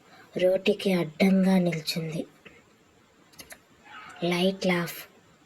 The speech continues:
అయ్యాయి, అద్దాలు ట్వింట్ అయ్యాయి.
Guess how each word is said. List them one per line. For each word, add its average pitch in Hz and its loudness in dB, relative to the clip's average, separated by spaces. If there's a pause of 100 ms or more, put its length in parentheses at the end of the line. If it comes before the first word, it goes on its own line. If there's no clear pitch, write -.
(200)
అయ్యాయి, 160 0 (560)
అద్దాలు 185 0 (600)
ట్వింట్ 185 2
అయ్యాయి. 160 -2